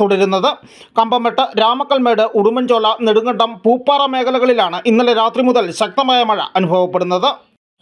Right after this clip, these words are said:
കല്ലാർ ഡാമിൽ ജലനിരപ്പ് സംഭരണശേഷിയുടെ അടുത്തേക്കെത്തി. ഡാം തുറക്കുവാൻ കെ എസ് ഇ ബി അധികൃതർ അനുമതിയും തേടിയിട്ടുണ്ട്.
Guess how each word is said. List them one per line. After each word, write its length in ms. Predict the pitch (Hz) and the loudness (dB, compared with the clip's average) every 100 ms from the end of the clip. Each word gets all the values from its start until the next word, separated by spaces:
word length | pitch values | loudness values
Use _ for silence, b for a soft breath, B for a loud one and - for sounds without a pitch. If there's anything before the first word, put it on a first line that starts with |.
| _ - - | _ -8 -2
കല്ലാർ 280 | 285 294 330 | -2 0 0
ഡാമിൽ 260 | 339 339 330 233 | 0 -2 -4 0
ജലനിരപ്പ് 460 | 220 247 294 269 285 - | 0 0 -2 -2 -4 -2
സംഭരണശേഷിയുടെ 760 | 226 220 277 269 294 285 277 - | -2 -2 -2 0 0 0 -2 0
അടുത്തേക്കെത്തി. 500 | 202 208 240 165 - 285 - B B 202 | -2 0 -2 -2 -4 -4 -6 B B -2
ഡാം 180 | 254 302 339 | 0 0 0
തുറക്കുവാൻ 380 | 330 302 302 277 | 0 0 0 0
കെ 80 | 247 254 | 0 0
എസ് 160 | 269 294 | -2 -4
ഇ 20 | |
ബി 80 | 226 254 247 | -2 0 -2
അധികൃതർ 420 | 247 247 233 185 - 202 | -2 -2 0 -2 -2 -2
അനുമതിയും 460 | 254 277 269 202 151 | 0 0 0 -2 0
തേടിയിട്ടുണ്ട്. 500 | 190 196 185 180 185 | 2 2 2 0 -2